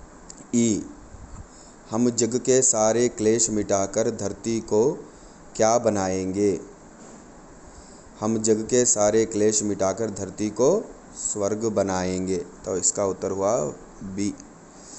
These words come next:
विश्व बंधुत्व का मूल मंत्र हम कहाँ सरसाएंगे? विश्व बंधुत्व का मूल मंत्र हम दुनिया में सरसाएंगे। इसका उत्तर हुआ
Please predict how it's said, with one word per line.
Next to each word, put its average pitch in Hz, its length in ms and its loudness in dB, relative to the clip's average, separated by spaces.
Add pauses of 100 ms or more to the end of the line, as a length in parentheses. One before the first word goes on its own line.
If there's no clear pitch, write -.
(560)
विश्व 131 300 4
बंधुत्व 120 460 0
का 117 200 2
मूल 113 300 2
मंत्र 110 320 0
हम 107 200 -2
कहाँ 104 280 -2
सरसाएंगे? 101 840 0 (1600)
विश्व 113 280 -2
बंधुत्व 110 340 0
का 107 140 2
मूल 107 280 2
मंत्र 104 320 -2
हम 113 420 -2 (460)
दुनिया 104 440 0
में 107 180 0
सरसाएंगे। 95 880 0 (300)
इसका - 260 -4
उत्तर 92 320 -4
हुआ 98 380 -4